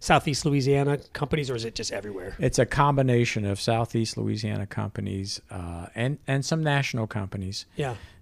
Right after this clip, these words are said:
Speaker 2: that are looking to entertain people in New Orleans. Um, but they, uh, uh, one note, they have to be non-conflicting with N F L sponsors.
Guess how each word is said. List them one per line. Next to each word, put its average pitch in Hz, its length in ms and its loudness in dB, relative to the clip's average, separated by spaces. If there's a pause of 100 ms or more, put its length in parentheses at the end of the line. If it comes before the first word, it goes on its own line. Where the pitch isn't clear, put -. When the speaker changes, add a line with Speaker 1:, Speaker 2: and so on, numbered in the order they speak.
Speaker 2:
that 113 180 2
are 110 120 2
looking 113 400 0
to 104 200 -4
entertain 117 540 2
people 107 360 -2
in 110 140 0
New 123 120 0
Orleans. 101 560 -4 (680)
Um, 104 420 -6 (260)
but 120 160 -2
they, 117 180 2
uh, 127 680 -4
uh, 117 40 0
one 127 240 2
note, 135 240 2
they 107 120 0
have 120 300 -4
to 123 80 -2
be 113 140 0
non-conflicting 123 1160 0
with 120 300 -4 (320)
N 117 120 -2
F 117 140 -4
L 107 160 0
sponsors. - 560 -14